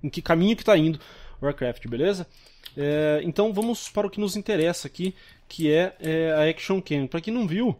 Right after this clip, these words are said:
é, lá na, na beta eu tinha mostrado, fiz um vídeo bem top, inclusive,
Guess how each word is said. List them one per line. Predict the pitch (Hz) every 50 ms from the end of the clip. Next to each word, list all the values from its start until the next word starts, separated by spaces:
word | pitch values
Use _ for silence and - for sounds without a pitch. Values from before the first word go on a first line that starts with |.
| _ _ _ _ _ - - - - - -
é, | 135 135 139 143 139 139 135 135 131 131 131 127 123 - - _ _ _ -
lá | 139 143 151
na, | 160 165 165 165 160 156 151 147 143 135 127 123 123 120 117 - -
na | 135 135 139
beta | 123 117 135 156 196 208 - - 131 123
eu | 135 127
tinha | - - 151 151
mostrado, | 165 175 - - - 156 156 175 175
fiz | - - 135 139
um | 160
vídeo | 151 127 123 139 147 143 143 127 120
bem | 117 120 135 143 147
top, | - - 139 147 151 - 147
inclusive, | - - 123 120 135 151 170 190 185